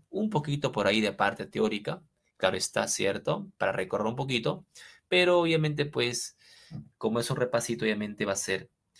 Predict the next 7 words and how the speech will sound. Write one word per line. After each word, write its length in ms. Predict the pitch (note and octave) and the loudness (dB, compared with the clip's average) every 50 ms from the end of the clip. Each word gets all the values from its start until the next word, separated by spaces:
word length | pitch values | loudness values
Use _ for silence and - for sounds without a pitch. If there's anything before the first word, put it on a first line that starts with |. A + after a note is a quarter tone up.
| - _ _ | -20 _ _
full 340 | - - - A#2 A2 G#2+ G#2+ | -16 -2 2 2 2 2 2
preguntas, 640 | - - F#2 F#2 F#2 F2+ E2+ D#2+ - - - - - | 0 0 0 0 0 -2 -4 -8 -10 -10 -10 -10 -10
¿no? 180 | - D3+ F3 E3 - _ _ _ _ _ - | -10 -10 -10 -12 -16 _ _ _ _ _ -4
Full 200 | - C3+ C3+ C3+ | -2 -2 0 0
preguntas 580 | - - A2 G#2 G#2 G#2 G#2 G#2 G2+ G2 - | 0 0 0 0 -2 -4 -4 -4 -4 -4 -4
de 100 | - E2+ | -4 -6
Ecojóvenes. 840 | E2 - - - - - - - - - - - - - - - - | -8 -10 -14 -16 -14 -14 -14 -14 -16 -18 -14 -12 -10 -10 -10 -12 -16